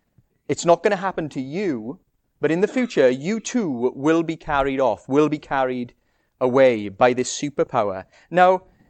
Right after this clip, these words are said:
these superpowers, such as the Assyrians, were so, and the Babylonians after them, were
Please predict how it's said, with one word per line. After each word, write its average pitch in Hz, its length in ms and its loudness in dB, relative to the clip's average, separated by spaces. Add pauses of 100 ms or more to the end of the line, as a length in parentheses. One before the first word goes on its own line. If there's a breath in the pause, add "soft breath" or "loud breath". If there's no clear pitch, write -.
(160)
these 196 560 -6 (360)
superpowers, 180 680 2
such - 240 -2
as 147 80 -8
the 151 100 -2
Assyrians, 151 520 -2
were 131 140 -4 (160)
so, 185 100 6 (420 soft breath)
and 170 160 4
the 175 140 6
Babylonians 151 440 2
after 151 240 2
them, 123 100 -4
were 120 180 -8